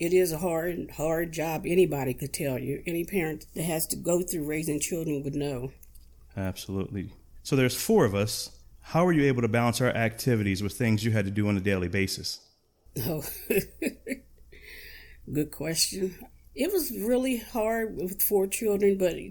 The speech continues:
Speaker 1: well, of course, like, your sister wasn't into sports like you and your two brothers were. So it was usually after school,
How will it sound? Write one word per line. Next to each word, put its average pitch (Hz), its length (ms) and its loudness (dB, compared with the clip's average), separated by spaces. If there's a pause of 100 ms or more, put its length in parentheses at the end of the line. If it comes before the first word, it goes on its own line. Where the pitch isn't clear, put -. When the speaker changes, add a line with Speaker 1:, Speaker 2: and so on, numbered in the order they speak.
(300)
Speaker 1:
well, 160 180 0
of 151 80 -4
course, 185 300 4
like, 175 240 -4
your 165 80 0
sister 208 360 2
wasn't 180 340 6
into 180 220 2
sports 185 440 4
like 151 220 -4
you 175 200 -2
and 156 100 0
your 151 120 0
two 185 260 0
brothers 156 400 -2
were. 123 400 -6 (200)
So 165 320 0
it 156 40 -6
was 160 340 0
usually 190 440 2
after 165 340 -2
school, 196 640 2